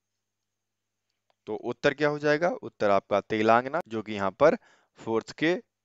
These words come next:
ए में दिया गया है। तो उत्तर आपका फोर्थ का ए हो जाएगा। ठीक है, आगे बढ़ें। पांचवा आपको दिया गया है, India's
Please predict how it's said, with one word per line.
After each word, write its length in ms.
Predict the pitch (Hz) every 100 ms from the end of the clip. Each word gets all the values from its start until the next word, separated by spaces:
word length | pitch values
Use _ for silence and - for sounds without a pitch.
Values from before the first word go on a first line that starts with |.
| 135
ए 160 | 143
में 140 | 151 123
दिया 220 | 104 95
गया 260 | 92 95 95
है। 160 | 127 156 - _ _
तो 120 | 139 127
उत्तर 260 | - 104
आपका 280 | 95 - 95
फोर्थ 340 | 90 95 95 -
का 220 | 147 165 - -
ए 180 | 160
हो 180 | 160 156
जाएगा। 420 | 151 147 143 139 139 165 _ -
ठीक 140 | 180
है, 140 | 220 131 _ _ _ _ _ -
आगे 220 | 101 117
बढ़ें। 340 | 139 175 202 - _ _ _
पांचवा 440 | 101 95 - 143 151
आपको 240 | 151 156
दिया 220 | 147 147 143
गया 240 | 139 143
है, 180 | 151 170 - _ _ -
India's 580 | 127 127 147 151 165